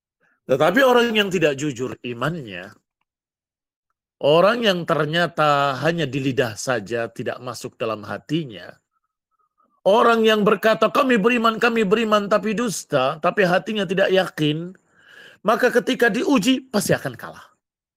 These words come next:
Ketika diuji sesuatu yang berat, bahkan agak berat, belum berat sekali, sudah kalah.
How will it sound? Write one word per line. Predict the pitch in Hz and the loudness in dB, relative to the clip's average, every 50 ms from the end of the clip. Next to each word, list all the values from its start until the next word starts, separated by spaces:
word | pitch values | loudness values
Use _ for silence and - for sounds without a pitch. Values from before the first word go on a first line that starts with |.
| _ _ _ _ _ _ _ _ _ _ _ _ _ _ _ _ _ | _ _ _ _ _ _ _ _ _ _ _ _ _ _ _ _ _
Ketika | 170 170 - 175 165 180 180 | -2 2 2 2 2 4 2
diuji | 160 185 226 247 247 185 214 | 2 2 2 2 2 4 2
sesuatu | 202 - 202 156 220 226 233 226 226 226 | 0 0 -2 -2 2 2 2 2 2 0
yang | 226 214 208 208 208 | -2 0 0 0 2
berat, | 214 220 196 165 - _ _ _ _ _ _ _ _ _ _ _ _ _ _ _ _ _ _ _ _ | 2 2 2 2 -2 _ _ _ _ _ _ _ _ _ _ _ _ _ _ _ _ _ _ _ _
bahkan | 131 156 170 165 147 - _ - 175 170 165 151 - - _ _ _ _ _ _ _ _ _ _ _ _ _ _ _ _ | -2 0 0 0 -2 -8 _ -4 -4 -4 -4 -10 -18 -20 _ _ _ _ _ _ _ _ _ _ _ _ _ _ _ _
agak | 170 170 151 - - | -4 -2 -2 -2 -4
berat, | - 165 180 170 175 170 - _ _ _ _ _ _ | -2 -2 -2 -2 -2 -4 -6 _ _ _ _ _ _
belum | - 135 151 147 139 131 | -4 0 0 0 0 0
berat | 131 139 127 - | -2 -2 -2 -4
sekali, | - - - 156 131 131 147 180 - _ _ _ _ | -6 -10 -8 -8 -8 -8 -8 -12 -16 _ _ _ _
sudah | _ - 247 208 - | _ -2 0 0 0
kalah. | - 214 226 220 208 175 135 - - - - - _ | 0 -2 -4 -4 -4 -6 -8 -10 -14 -18 -20 -20 _